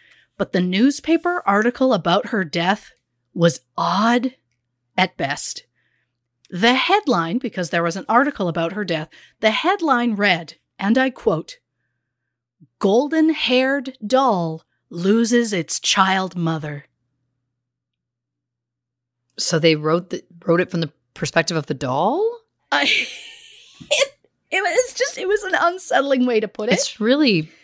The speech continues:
Speaker 2: heady. It makes you kinda have to really pause. That's awful.
Speaker 1: Yeah. Uh, and the whole bit is, it wasn't,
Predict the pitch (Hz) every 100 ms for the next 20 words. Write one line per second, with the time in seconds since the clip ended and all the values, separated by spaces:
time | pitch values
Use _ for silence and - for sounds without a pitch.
0 | _ - 190 247 190 139 - _ - -
1 | 190 196 214 233 233 - 214 240 214 277
2 | - 214 220 214 214 196 - 240 240 170
3 | 185 214 - 226 _ _ _ _ _ 196
4 | 262 240 208 175 165 - _ _ _ -
5 | 220 208 202 196 202 - _ _ _ 143
6 | 233 220 - 311 214 226 233 214 190 -
7 | _ _ _ _ _ _ _ _ _ -
8 | 240 262 285 285